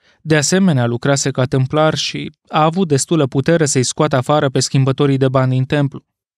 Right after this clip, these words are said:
Haina de purpură și cununa de spini nu erau altceva decât o altă batjocură alături de toate celelalte. Timpul folosit în limba greacă indică o acțiune continuă.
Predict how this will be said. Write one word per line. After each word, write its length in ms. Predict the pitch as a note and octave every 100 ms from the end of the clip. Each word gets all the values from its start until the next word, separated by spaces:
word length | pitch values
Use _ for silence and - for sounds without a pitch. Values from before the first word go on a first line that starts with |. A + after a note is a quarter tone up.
| _ _ _ _ _ - - - - _ _
Haina 280 | - B3+ B3+
de 120 | G3+
purpură 480 | E3+ G#3 E3+ B2 A#2+
și 180 | - -
cununa 420 | - D3 E3+ D#3+
de 100 | C#3
spini 560 | C3 - F#3 E3+ D#3 _
nu 160 | - F#3
erau 300 | G3 F#3+ E3
altceva 420 | D#3+ D#3 C#3 C#3+
decât 320 | C#3+ B2+ D3+ _ - _
o 140 | E3+
altă 420 | D#3+ E3 E3 C#3+ B2
batjocură 640 | B2 A#2+ B2 D3 D3 C3+
alături 440 | B2 C3+ C#3+ C3+ B2+
de 100 | B2+
toate 280 | - C#3
celelalte. 720 | C3 - B2+ B2+ C3+ C3 D#3+ _ _ _ _ _ _ _ _ _ _ _
Timpul 380 | - F#3 E3 C#3
folosit 440 | - C3+ C3 D3+
în 100 | C#3+
limba 260 | C#3 D3 C3
greacă 500 | B2+ D3+ D#3 C#3 C3
indică 480 | C#3+ C#3+ C#3 D#3 D3+
o 100 | C#3+
acțiune 440 | C3 - D#3 D3
continuă. 540 | C#3 C3+ C3 D3 C#3+